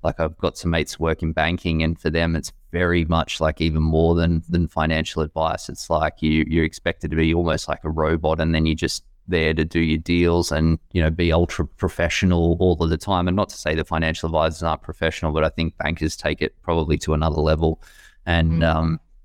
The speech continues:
Speaker 1: yeah, sort of forced on them, and it breaks down some of those barriers. And the end result is building better relationships with people, as you say, more loyalty, you know, both with your customers and, and your team as well. And I think that, that you get that teamwork flowing, and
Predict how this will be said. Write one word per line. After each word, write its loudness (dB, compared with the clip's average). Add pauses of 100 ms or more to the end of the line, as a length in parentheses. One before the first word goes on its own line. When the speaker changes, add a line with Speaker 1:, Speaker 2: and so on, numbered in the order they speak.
(380)
Speaker 1:
yeah, 0
sort -2
of -2
forced 0
on 2
them, 2
and 0
it -6
breaks -2
down -2
some -4
of -2
those 0
barriers. 2
And 0 (180)
the -2
end 0
result 0
is -4
building 2
better 0
relationships 0
with -4
people, 0 (400)
as 0
you 0
say, 0
more 2
loyalty, 2
you 0
know, 0
both -4
with 0
your -2
customers -2
and, -2 (160)
and 2
your 2
team 0
as -4
well. 0
And 0
I 0
think -2
that, -20
that -2
you -2
get 0
that -6
teamwork -2
flowing, -2
and -2